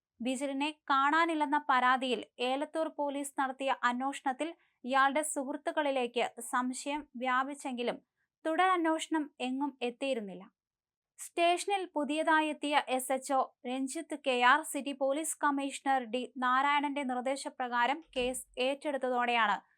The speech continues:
അന്വേഷണത്തിൽ വഴിത്തിരിവായത്. അമിതമായി ലഹരി ഉപയോഗിച്ചതിനെ തുടർന്ന് വിജിൽ മരിച്ചെന്നും മൃതദേഹം ചതുപ്പിൽ കുഴിച്ചുമൂടിയെന്നും സുഹൃത്തുക്കൾ ചോദ്യം ചെയ്യലിൽ വെളിപ്പെടുത്തി.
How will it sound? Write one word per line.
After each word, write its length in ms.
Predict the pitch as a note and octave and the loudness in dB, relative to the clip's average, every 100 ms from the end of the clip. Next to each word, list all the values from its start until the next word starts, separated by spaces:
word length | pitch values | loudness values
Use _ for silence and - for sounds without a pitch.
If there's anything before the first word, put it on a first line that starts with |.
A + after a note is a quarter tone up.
| _ - | _ 0
അന്വേഷണത്തിൽ 680 | C4 C#4+ D4+ - D4+ D4+ C#4+ A#3+ | 2 2 -2 -2 -4 -2 -2 2
വഴിത്തിരിവായത്. 720 | A#3+ B3 C#4 C4 G#3 F#3 - _ _ _ _ _ - | 2 2 -2 0 2 0 -6 _ _ _ _ _ 4
അമിതമായി 580 | C#4+ D4+ E4+ F#4 F#4+ F#4+ | 4 4 2 4 6 4
ലഹരി 300 | E4+ D4+ E4 E4+ | 2 2 0 0
ഉപയോഗിച്ചതിനെ 600 | D#4+ D#4+ D#4+ D#4+ D4+ D#4 D#4 | 2 2 0 -4 -2 -2 -2
തുടർന്ന് 400 | C#4+ C4+ C4+ D4+ C4 | 2 2 4 2 2
വിജിൽ 280 | B3+ A#3 C4+ G#3+ - B3 | -4 -2 -2 -4 -4 -2
മരിച്ചെന്നും 520 | B3 B3+ D4 C#4 F4 - _ - | -2 -2 -2 -2 -4 -6 _ -4
മൃതദേഹം 500 | C4 C4+ C4+ C4+ C#4+ C#4 | -2 0 2 2 0 0
ചതുപ്പിൽ 400 | - C4+ C#4 D#4+ D#4+ - | 2 2 0 -4 -4 -4
കുഴിച്ചുമൂടിയെന്നും 840 | C#4+ C#4+ F4+ D4+ C4+ C4 B3 B3 A#3+ - | -4 -2 -2 0 2 0 0 -2 -4 -8
സുഹൃത്തുക്കൾ 500 | B3 B3 C4+ C4+ C4+ C4+ | -6 -4 -4 -2 -2 -2
ചോദ്യം 340 | B3+ C4 D4+ D4+ | -4 -2 -4 -4
ചെയ്യലിൽ 380 | D4 C4+ A#3+ G3+ - | -2 0 0 -4 -4
വെളിപ്പെടുത്തി. 520 | A#3 A3 G#3+ G3 G#3+ | -2 -2 -4 -10 -14